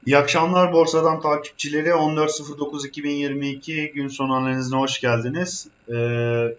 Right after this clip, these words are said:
bist yüzde dün sert satışın sonrası ilk tepkiyi, e, şuradan aldı yani. İlk oyunun kurulduğu yer burası. Aslında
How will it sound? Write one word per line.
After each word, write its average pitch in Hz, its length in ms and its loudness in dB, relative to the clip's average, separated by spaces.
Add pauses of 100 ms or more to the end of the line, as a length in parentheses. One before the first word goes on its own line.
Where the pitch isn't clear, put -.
(220)
bist 170 280 -8
yüzde 156 460 -2
dün 151 320 -6
sert 143 300 -4
satışın 139 400 -8
sonrası 135 680 -6 (220)
ilk 139 260 -12
tepkiyi, 139 680 -4 (1080)
e, 98 80 -10 (1600)
şuradan 131 580 -2
aldı 120 320 0
yani. 98 260 -8
İlk 120 140 -8 (180)
oyunun 113 380 -2
kurulduğu 110 400 -4
yer 120 280 -2
burası. 113 460 -10 (100)
Aslında 110 600 -10